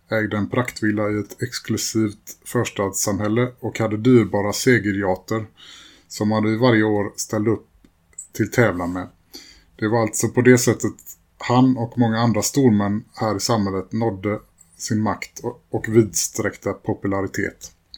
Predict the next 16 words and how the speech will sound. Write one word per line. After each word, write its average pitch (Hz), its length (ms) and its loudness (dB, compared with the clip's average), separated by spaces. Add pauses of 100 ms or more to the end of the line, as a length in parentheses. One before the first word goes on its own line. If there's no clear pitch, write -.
(1120)
Bert 131 300 2
kokade 110 420 2
av 101 120 -2
harm 117 360 0
och - 160 -12
sökte 117 420 -2
efter 101 260 -4
en 113 180 -2
utväg 107 640 0
att - 180 -6
komma 107 260 -2
till - 180 -4
tals 117 440 0
med 107 140 -4
advokat 101 540 -4
Berner. 87 360 -4